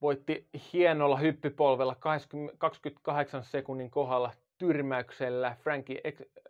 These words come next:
Frankie Edgarin, entisen kevytsarjan mestarin. Se oli niinku semmonen statement-voitto, että niinkun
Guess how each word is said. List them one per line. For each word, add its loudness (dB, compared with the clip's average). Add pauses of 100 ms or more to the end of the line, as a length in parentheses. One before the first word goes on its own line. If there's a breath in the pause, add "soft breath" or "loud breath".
(160)
Frankie 0
Edgarin, -2 (320)
entisen -8 (460)
kevytsarjan -4
mestarin. -4 (540 soft breath)
Se -2
oli 0
niinku -6
semmonen -4
statement-voitto, -4
että -8 (1300)
niinkun -8